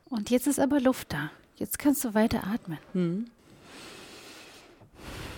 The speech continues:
Speaker 2: Ja, ich erlebe gerade diese Situation nochmal.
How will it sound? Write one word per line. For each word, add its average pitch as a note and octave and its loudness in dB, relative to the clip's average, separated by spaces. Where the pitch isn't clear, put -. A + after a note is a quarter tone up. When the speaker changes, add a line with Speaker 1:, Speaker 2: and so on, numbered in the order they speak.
Speaker 2:
Ja, - -4
ich - -6
erlebe D#3+ 0
gerade F3 0
diese E3 0
Situation F3+ 0
nochmal. D3+ 0